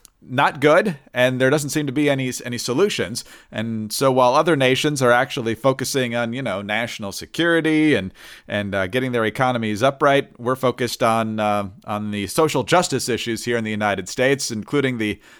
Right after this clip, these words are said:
the gender agenda, which the Biden administration rolled out last week. So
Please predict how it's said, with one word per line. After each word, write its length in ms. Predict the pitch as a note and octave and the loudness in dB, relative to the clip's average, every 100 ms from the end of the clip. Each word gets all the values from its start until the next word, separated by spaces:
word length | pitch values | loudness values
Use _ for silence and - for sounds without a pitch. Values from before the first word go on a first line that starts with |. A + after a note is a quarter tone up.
| _ | _
the 100 | G#2+ | -10
gender 500 | F2+ E2+ C#3+ E3+ D3 | -6 0 0 0 -2
agenda, 540 | A#2 G2+ G2+ G#2+ A2 B2+ | -4 -4 -2 0 0 -2
which 180 | A2 | -4
the 80 | - | -6
Biden 240 | F#2 G#2+ G#2 | -2 0 0
administration 540 | G#2 G2+ A#2 G#2 A2 | -6 -6 -6 -6 -4
rolled 180 | G2+ G2+ | -2 0
out 160 | G2+ | 0
last 240 | G#2+ G2 - | 0 -2 -2
week. 180 | B2+ C3+ | -4 0
So 260 | C#3 B2 | 2 2